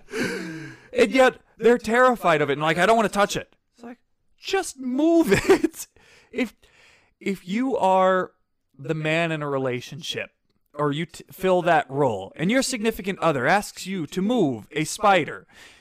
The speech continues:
and you do not have the gall or wherewithal <laughs> to move the spider, you should have the gall and wherewithal to walk yourself out of the house and never come <laughs> back.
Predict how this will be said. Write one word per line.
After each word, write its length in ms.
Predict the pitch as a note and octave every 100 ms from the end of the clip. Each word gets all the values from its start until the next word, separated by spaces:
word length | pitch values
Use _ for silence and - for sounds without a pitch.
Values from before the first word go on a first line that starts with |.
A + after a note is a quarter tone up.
| _
and 160 | D#3 E3
you 120 | A#3+
do 100 | A#3+
not 220 | A3 G#3+
have 240 | F#3+ F#3+ D#3
the 60 |
gall 540 | C3 F#3+ E3+ B2 A2 - -
or 140 | E3
wherewithal 720 | G3+ C4+ A3+ G#3 G3+ D3+ A2+ B2+ -
<laughs> 160 | - -
to 80 | G#3
move 320 | C4 C#4+ F#3+
the 80 | G3
spider, 720 | - - B3 A3+ G#3 B2+ - _ _ _ _ - - -
you 200 | - B3+
should 180 | C4+ A#3+
have 160 | A3 F#3+
the 80 | F3
gall 300 | G#3+ G3+ F3+
and 80 |
wherewithal 680 | G3+ A#3+ G3+ D#3+ C#3 C3+ _ _
to 80 | -
walk 380 | F#3 A#3+ A3+ - _
yourself 760 | C3 F#3 C#4 C4 - E3+ D#3+ -
out 240 | F#3+ A#3
of 40 | A3+
the 100 | F#3+
house 440 | F#3 F3+ F#3+ -
and 160 | - G3
never 280 | A3+ B3 A#3
come 260 | - G3+ F#3+
<laughs> 0 |
back. 720 | - - - - _ -